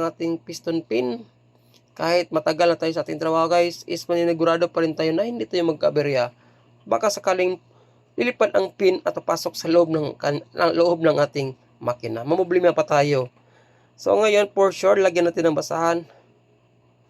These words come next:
So, ngayon, nalagay na natin ang ating piston lock.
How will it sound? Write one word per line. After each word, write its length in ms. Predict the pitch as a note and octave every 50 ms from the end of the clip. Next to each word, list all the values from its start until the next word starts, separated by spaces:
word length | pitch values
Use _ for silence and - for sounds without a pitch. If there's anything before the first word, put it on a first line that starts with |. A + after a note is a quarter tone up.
| _ _ _ _ _ _ _ _ _ _ _
So, 240 | - - C#3 C3+ C#3
ngayon, 160 | E3 F#3+ F#3
nalagay 320 | E3+ C#3+ D3 C#3+ D3 D#3
na 160 | D#3+ D#3 D#3 D3+
natin 160 | - D3 D3+
ang 80 | D3
ating 320 | D3+ D3+ D3 - D#3 D#3 D3
piston 640 | - - D3+ - - _ D#3+ D#3+ D#3 D3+ D3+ D3+ E3+
lock. 240 | F#3+ A3 - -